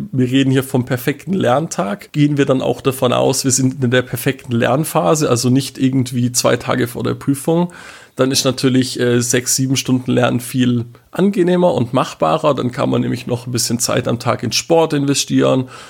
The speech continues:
und auch ein bisschen in Freunde zu treffen. Und das hilft ja auch. Also man darf nicht vergessen, psychische und körperliche Gesundheit sind auch ein wichtiger Faktor im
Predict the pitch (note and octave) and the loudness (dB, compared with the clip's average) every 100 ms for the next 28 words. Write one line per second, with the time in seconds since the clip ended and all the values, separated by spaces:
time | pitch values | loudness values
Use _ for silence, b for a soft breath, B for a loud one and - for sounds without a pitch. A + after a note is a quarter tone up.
0 | B C3 A2+ A#2 A2+ A2+ - - B2 C3+ | B -2 0 0 -2 0 -2 -2 0 2
1 | D3 C3+ B2 - B2 - C3 A#2+ - - | 2 -2 -6 -4 -4 -2 -4 -4 -4 0
2 | B3 A#2 A#2+ C3 - C#3+ - B2+ - B2+ | 4 4 2 0 2 2 2 0 2 2
3 | A#2+ A#2+ B2 A#2+ A#2+ - C#3+ C3+ B2+ B2 | 2 0 0 0 0 0 -2 -2 -2 -2
4 | - E3 F3 B B B B - E3+ D#3 | -2 -2 -4 B B B B -2 0 2
5 | - - B2 A#2+ C3+ C3+ B2+ B2 B2 A2+ | 0 2 0 2 0 2 0 -2 -2 0
6 | B2 C3+ C#3 B2 - A#2+ B2 A#2+ B2 B2+ | 0 0 -2 -2 0 0 0 -2 -2 -4
7 | B2 A#2 A2+ A#2 A#2 - A#2 A2 A2 B | -4 -4 -4 -4 -6 -4 0 0 -4 B
8 | B _ B2+ A#2+ A#2+ A#2+ | B _ 2 2 4 2